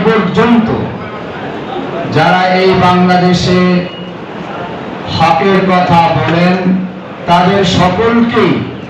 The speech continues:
ইউসুফ আলাইহিস সালাতু ওয়াস সালামের সুন্নাত পালন করতে হয়েছে।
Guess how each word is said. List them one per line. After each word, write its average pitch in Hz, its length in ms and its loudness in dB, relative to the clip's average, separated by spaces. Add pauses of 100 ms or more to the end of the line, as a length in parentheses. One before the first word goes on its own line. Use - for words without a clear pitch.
(800)
ইউসুফ 214 540 4
আলাইহিস 208 580 2
সালাতু 196 400 2
ওয়াস 190 220 -2
সালামের 180 380 2
সুন্নাত 180 600 2
পালন 165 400 2
করতে 143 220 -4
হয়েছে। 117 460 2